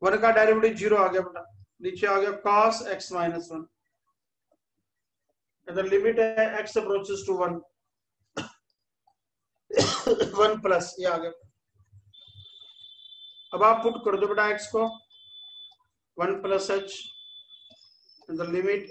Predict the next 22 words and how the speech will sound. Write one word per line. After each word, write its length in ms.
h 260
tends 320
to 140
zero 220
plus, 300
ये 80
रहा। 120
तो 40
सारा 260
क्या 220
आ 40
गया, 140
वन 300
plus 300
h 360
minus 400
one 160
by 220
में 200
cos 460
h, 240
limit 460